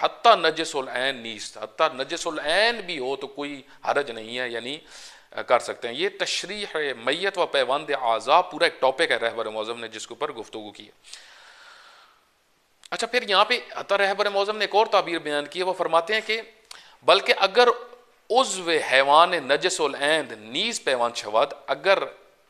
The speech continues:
ऐसा उज़्व जो नजसुल ऐन हैवान का है वो भी अगर लगाया जाए इंसान को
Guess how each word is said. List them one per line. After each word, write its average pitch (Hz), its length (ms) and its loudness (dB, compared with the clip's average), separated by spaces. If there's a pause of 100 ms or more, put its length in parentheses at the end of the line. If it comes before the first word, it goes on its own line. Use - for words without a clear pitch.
(200)
ऐसा 180 300 2
उज़्व 147 380 -2
जो 127 120 -4
नजसुल 127 500 -4
ऐन 139 220 0
हैवान 113 360 -2
का 123 100 -4
है 110 60 -4
वो 156 160 2
भी 226 120 0
अगर 170 180 2
लगाया 117 300 2
जाए 110 160 -2
इंसान 110 340 -6
को 151 380 -6